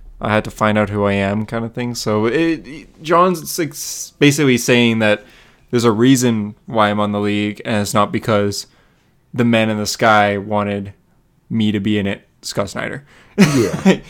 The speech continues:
Speaker 1: <laughs> There's a reason why he's on the League. So, I mean, I didn't really,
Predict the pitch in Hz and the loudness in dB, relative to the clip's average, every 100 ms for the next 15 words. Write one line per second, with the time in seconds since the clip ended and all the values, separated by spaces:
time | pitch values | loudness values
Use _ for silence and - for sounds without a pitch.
0 | - - 143 135 131 131 113 113 110 104 | -20 -6 -2 2 4 4 2 -2 -2 -2
1 | 104 110 104 98 90 - - - 110 107 | -2 -8 -12 -14 -16 -16 -10 -4 -4 -6
2 | - - - - 151 185 180 190 214 202 | -14 -20 -16 -2 2 4 4 2 0 2
3 | 202 190 160 143 | 4 4 4 0